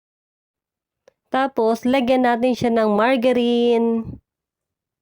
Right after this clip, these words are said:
Yan, margarine nga pala. Nabili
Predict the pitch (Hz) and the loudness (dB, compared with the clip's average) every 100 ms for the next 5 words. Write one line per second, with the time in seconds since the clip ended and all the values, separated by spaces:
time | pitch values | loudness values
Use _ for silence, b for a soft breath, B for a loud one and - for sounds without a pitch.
0 | _ _ _ _ _ _ _ _ _ _ | _ _ _ _ _ _ _ _ _ _
1 | 220 240 254 254 240 240 247 247 220 202 | -2 0 2 0 0 0 2 2 0 0
2 | 196 196 214 214 | 0 0 0 0